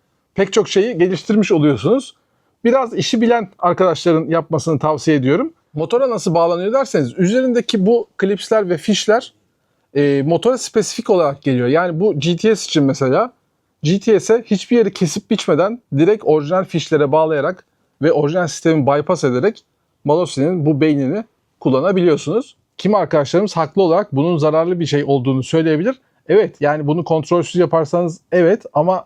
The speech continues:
altında yatan bir sürü mekanik,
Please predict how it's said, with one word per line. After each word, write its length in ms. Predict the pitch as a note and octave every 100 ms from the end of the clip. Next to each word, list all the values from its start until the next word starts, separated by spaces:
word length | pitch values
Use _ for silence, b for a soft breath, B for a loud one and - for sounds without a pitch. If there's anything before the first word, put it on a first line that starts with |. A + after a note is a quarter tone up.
| _
altında 520 | - C#3 C#3+ - F3 G3+
yatan 420 | F#3 E3+ E3 D3 _ _ _ -
bir 160 | G#3
sürü 400 | G3+ - E3 F#3 D3
mekanik, 640 | C#3+ C#3+ E3 G3+ G3+ -